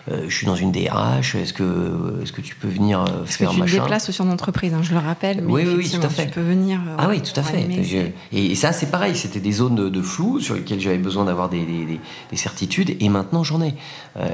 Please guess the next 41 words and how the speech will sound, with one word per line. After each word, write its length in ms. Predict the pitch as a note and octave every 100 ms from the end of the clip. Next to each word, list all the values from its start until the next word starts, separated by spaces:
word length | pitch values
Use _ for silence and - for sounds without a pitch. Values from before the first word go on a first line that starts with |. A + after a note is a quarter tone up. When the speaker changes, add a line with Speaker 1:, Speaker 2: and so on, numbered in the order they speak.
| E2
Speaker 1:
et 240 | F2 F2 -
donc, 160 | E2+ -
ça 80 | F2
date 160 | F#2+
d'il 100 | F#2
y 40 | E2
a, 140 | E2+
ça 120 | - E2+
date 140 | B2
d'il 60 | A#2
y 20 |
a 60 |
trois 160 | - C3
semaines, 260 | C#3+ F3+ A2+
hein. 100 | A#2+
J'ai, 160 | G2+
j'ai, 320 | G2 F2+ F2 F2 - -
je 200 | - G#2+
me 140 | G#2 F#2
suis 140 | -
retrouvé 280 | - - F#2+
dans 120 | F2+
une 160 | E2 F2
salle 320 | - G#2 F#2+
de, 180 | E2 D#2 - - - - -
euh, 40 | - A#1 A1 -
de 60 | -
séminaire 760 | - - F2+ F#2 F#2 F#2 F2+
un 160 | E2+ -
peu 100 | -
chelou, 720 | E2 - - - F#2+ G2+ G2+ G#2
euh, 320 | - - - - -
à 140 | - -
Disneyland, 680 | G2 F#2 - F#2+ G2 G2+ F2+
euh, 200 | D2 - - - - - -
au 80 | -
Speaker 2:
Ah 120 | -
oui. 0 |
Speaker 1:
Radisson, 560 | G#3+ A3+ - A#2 A2+ A2+
euh, 240 | F2+ E2+ E2+ - - -
euh, 120 | G2+